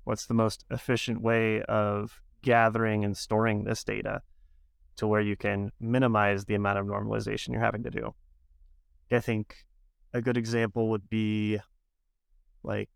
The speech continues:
doing account matching, right? Uh, you don't wanna have the company name for a thousand people who are all at the same company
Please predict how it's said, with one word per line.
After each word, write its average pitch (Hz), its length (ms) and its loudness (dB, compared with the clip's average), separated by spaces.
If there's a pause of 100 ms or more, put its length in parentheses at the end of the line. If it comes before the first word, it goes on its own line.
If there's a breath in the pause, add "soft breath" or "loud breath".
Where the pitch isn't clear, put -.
(140)
doing 120 180 2
account 123 360 0
matching, 113 320 -6 (840)
right? 120 240 0 (720)
Uh, 104 520 2 (600)
you 131 140 2
don't 135 220 2
wanna 127 200 2
have 113 760 -2 (1500)
the 110 340 2
company 127 400 0
name 113 500 0
for 107 380 0
a - 100 -8
thousand 123 380 2
people 117 320 2
who 110 80 0
are 110 100 4
all 107 320 4
at 104 140 -4
the 104 60 -6
same 104 240 -4
company 104 520 -2